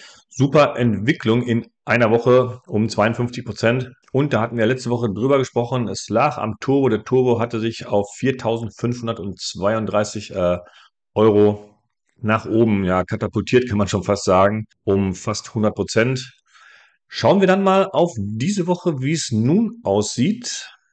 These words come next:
Ja, die Performance konnte nicht ganz gehalten werden. Es hat sich einiges zurückentwickelt, äh, ja, um neun Komma neunzehn Prozent,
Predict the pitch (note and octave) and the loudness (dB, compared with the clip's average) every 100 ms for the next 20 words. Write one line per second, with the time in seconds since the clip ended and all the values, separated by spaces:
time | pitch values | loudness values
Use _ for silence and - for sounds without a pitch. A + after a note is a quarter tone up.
0 | _ _ _ _ _ _ _ _ _ _ | _ _ _ _ _ _ _ _ _ _
1 | _ _ _ _ _ _ _ _ _ A#2 | _ _ _ _ _ _ _ _ _ 2
2 | A#2 G2 G2+ G#2 C#3 F3 F#3 - F#3+ G#3 | 4 4 0 0 2 2 0 0 0 2
3 | F#3+ F#3 B2+ E3 G#3 - C3+ D3+ D#3 D3+ | 0 0 0 0 -2 -2 2 2 2 0
4 | D3+ D3+ D#3 C3+ C3+ C3 B2 A#2+ C3 C3 | 2 2 0 -4 -4 -6 -4 -2 -2 -4
5 | - C3+ C3+ A#2+ C3 B2+ B2+ A2 A2+ A2 | -4 -4 -2 -2 2 2 4 0 0 0
6 | G#2+ G2 G2 G2+ A#2+ B2 A2+ A2+ A2 G#2+ | 0 0 0 0 0 0 2 2 2 -2
7 | F#2+ G2+ A#2+ A#2 A2+ - F#2+ - A#2 A#2+ | -2 -2 -2 -4 -6 -6 -2 0 0 -2